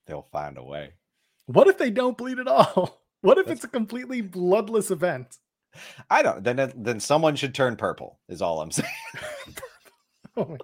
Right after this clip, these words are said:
Speaker 2: God.
Speaker 1: Yeah, that's,
Speaker 2: Just
Speaker 1: I don't know,
Speaker 2: tie
Speaker 1: that's
Speaker 2: it,
Speaker 1: the only way
Speaker 2: tie
Speaker 1: I
Speaker 2: it
Speaker 1: can
Speaker 2: around
Speaker 1: think
Speaker 2: his
Speaker 1: that you
Speaker 2: neck and
Speaker 1: can tell
Speaker 2: have
Speaker 1: it. That's
Speaker 2: fun.
Speaker 1: what I'm saying, <laughs> like, that's the
Speaker 2: Oh my
Speaker 1: only way
Speaker 2: goodness.
Speaker 1: to, uh, the one thing I didn't like from that was the t-shirt. I thought that was kinda lame.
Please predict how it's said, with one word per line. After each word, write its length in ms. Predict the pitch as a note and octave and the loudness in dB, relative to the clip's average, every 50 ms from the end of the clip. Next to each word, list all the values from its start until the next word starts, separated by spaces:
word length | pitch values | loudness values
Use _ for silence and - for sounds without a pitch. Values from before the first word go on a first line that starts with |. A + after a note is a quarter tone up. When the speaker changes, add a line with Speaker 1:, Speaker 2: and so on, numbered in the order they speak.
| _ - | _ -16
Speaker 2:
God. 280 | - - - - G#3+ - _ _ _ _ _ | -16 -16 -12 -14 -16 -16 _ _ _ _ _
Speaker 1:
Yeah, 140 | - F#3 F3+ - - - A3+ - | 0 0 0 2 4 4 6 8
that's, 280 | F#3+ G#3 A3 - - | 8 6 4 4 0
Speaker 2:
Just 280 | A3+ G#3+ - - - - | -2 -2 -2 0 6 10
Speaker 1:
I 80 | G3 A3 | 12 12
don't 140 | A3 A#3+ | 12 12
know, 80 | A#3 A#3+ | 12 10
Speaker 2:
tie 60 | B3 | 10
Speaker 1:
that's 200 | F#3 F#3 A#3 G3 | 10 10 8 8
Speaker 2:
it, 40 | G#3 | 6
Speaker 1:
the 60 | G3+ | 4
only 120 | G#3+ G#3+ A3 | 6 6 8
way 100 | G#3+ A3 | 10 10
Speaker 2:
tie 120 | A#3+ C4 | 12 12
Speaker 1:
I 40 | C4 | 10
Speaker 2:
it 20 | A#3+ | 10
Speaker 1:
can 80 | A#3+ | 8
Speaker 2:
around 160 | A#3+ A#3 A3+ | 8 8 6
Speaker 1:
think 100 | A3 G#3+ | 6 4
Speaker 2:
his 100 | G3+ F#3 | 2 2
Speaker 1:
that 40 | G3 | 4
you 60 | G#3+ | 4
Speaker 2:
neck 20 | G3+ | 4
and 60 | E3+ | 4
Speaker 1:
can 80 | F3+ D#3+ | 4 4
tell 100 | E3 F3+ | 4 4
Speaker 2:
have 140 | F#3 F3+ - | 4 4 4
Speaker 1:
it. 20 | |
That's 200 | D3+ D3+ E3+ - | 4 4 4 4
Speaker 2:
fun. 60 | D3+ | 2
Speaker 1:
what 60 | F#3 F#3+ | 0 -2
I'm 80 | F#3+ | -2
saying, 480 | - - A3 B3 C4+ B3 A3 G#3 F#3+ F3 | 2 4 6 6 6 6 4 0 -2 -4
<laughs> 0 | |
like, 760 | D#3+ D#3 E3+ E3+ - - - C#4+ - - _ - - - - _ _ _ - | -2 0 0 0 0 -2 -2 -2 -2 -2 _ -12 -12 -12 -14 _ _ _ 0
that's 220 | B2+ D#3+ - - | 0 0 2 4
the 80 | A3+ G#3+ | 4 6
Speaker 2:
Oh 80 | F#3+ | 6
my 100 | E3 E3+ | 6 4
Speaker 1:
only 120 | F3 F3+ F3+ | -2 -2 -2
way 180 | F#3 F#3 F#3+ F#3+ | -2 -2 -2 2
Speaker 2:
goodness. 160 | F#3 F3+ F3+ - _ - - - - - - - - - - F3+ - | 0 0 0 -2 _ -20 -20 -20 -20 -20 -20 -20 -20 -20 -20 -8 2
Speaker 1:
to, 60 | - | 8
uh, 200 | C3+ D3+ D#3 D#3+ | 10 12 12 12
the 140 | D#3+ E3 E3+ | 10 6 4
one 120 | F3 G#3 G#3 | 4 4 4
thing 120 | B3+ A3+ | 4 0
I 80 | F#3 D#3+ | 2 2
didn't 180 | F3+ G3 A3+ | 0 0 2
like 160 | G3+ D#3+ C#3 | 2 2 2
from 140 | - C#3+ B2+ | 0 -4 -2
that 160 | B2+ B2 B2 | 0 0 0
was 100 | A#2+ A#2+ | -2 -6
the 80 | A2+ A#2+ | -8 -10
t-shirt. 480 | G#2+ - D#3+ - - - B2+ G#2+ - - | -12 -12 -12 -12 -10 -10 -10 -10 -10 -10
I 100 | A#2 A#2+ | -10 -8
thought 180 | A#2+ D3+ D3 C#3 | -6 -6 -6 -6
that 100 | C#3+ D#3 | -6 -8
was 80 | D#3+ D#3 | -8 -8
kinda 180 | - D#3 C3 | -8 -8 -8
lame. 440 | A#2 A#2 C3 D#3 F3 E3 D3+ F3+ D#3 | -6 -6 -8 -8 -8 -10 -14 -16 -18